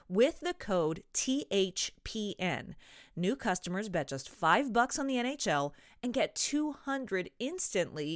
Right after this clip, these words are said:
in bonus bets. Only on DraftKings Sportsbook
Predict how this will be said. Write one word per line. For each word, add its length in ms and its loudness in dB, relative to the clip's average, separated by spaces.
in 240 -4
bonus 380 2
bets. 420 -2
Only 420 0
on 180 -4
DraftKings 640 0
Sportsbook 640 -2